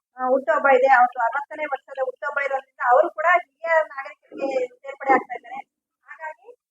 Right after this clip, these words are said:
ಅವರು ಇವತ್ತು ಎಲ್ಲರಿಗೂ ಇಲ್ಲಿ ಒಂದು ಊಟದ ವ್ಯವಸ್ಥೆ ಮಾಡಿ ಅವ್ರ ಹುಟ್ಟುಹಬ್ಬನ ಇಲ್ಲೇ ಆಚರಣೆ ಮಾಡ್ಕೊಬೇಕು ಅಂತ ಇಷ್ಟಪಟ್ರು. ಹಾಗಾಗಿ ಎಲ್ಲಾ ವ್ಯವಸ್ಥೆನ ಅವರೇ ಮಾಡ್ಕೊಟ್ಟಿದ್ದಾರೆ. ಅವ್ರಿಗೆ ಒಳ್ಳೆ ಆರೋಗ್ಯ, ಆಯುಷ್ಯ ಕೊಟ್ಟು ಕಾಪಾಡ್ಲಿ. ಮತ್ತೆ ಇನ್ನ ಹೆಚ್ಚಿನ ಮಟ್ಟದಲ್ಲಿ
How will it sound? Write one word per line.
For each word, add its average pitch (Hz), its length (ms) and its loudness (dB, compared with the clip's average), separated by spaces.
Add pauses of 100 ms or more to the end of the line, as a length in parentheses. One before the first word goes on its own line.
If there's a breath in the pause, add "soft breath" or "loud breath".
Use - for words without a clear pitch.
(100)
ಅವರು 339 240 4
ಇವತ್ತು 330 320 2
ಎಲ್ಲರಿಗೂ 330 580 -2
ಇಲ್ಲಿ - 240 -14
ಒಂದು - 240 -20
ಊಟದ - 360 -20
ವ್ಯವಸ್ಥೆ 262 320 -6
ಮಾಡಿ 269 340 -4 (320)
ಅವ್ರ 254 120 -2
ಹುಟ್ಟುಹಬ್ಬನ 302 400 2
ಇಲ್ಲೇ 269 220 -6
ಆಚರಣೆ 277 580 -6
ಮಾಡ್ಕೊಬೇಕು 254 460 -10
ಅಂತ - 140 -20
ಇಷ್ಟಪಟ್ರು. - 540 -2 (400)
ಹಾಗಾಗಿ 262 460 0
ಎಲ್ಲಾ 269 320 -2
ವ್ಯವಸ್ಥೆನ 269 400 -2 (380)
ಅವರೇ 285 180 6
ಮಾಡ್ಕೊಟ್ಟಿದ್ದಾರೆ. 277 600 -2 (300)
ಅವ್ರಿಗೆ 285 340 2 (260)
ಒಳ್ಳೆ 262 160 -2
ಆರೋಗ್ಯ, 269 520 2
ಆಯುಷ್ಯ 254 440 -2
ಕೊಟ್ಟು 254 220 -12
ಕಾಪಾಡ್ಲಿ. 262 540 0 (360)
ಮತ್ತೆ 277 180 -8
ಇನ್ನ 320 300 -2
ಹೆಚ್ಚಿನ 370 400 0
ಮಟ್ಟದಲ್ಲಿ 339 640 -4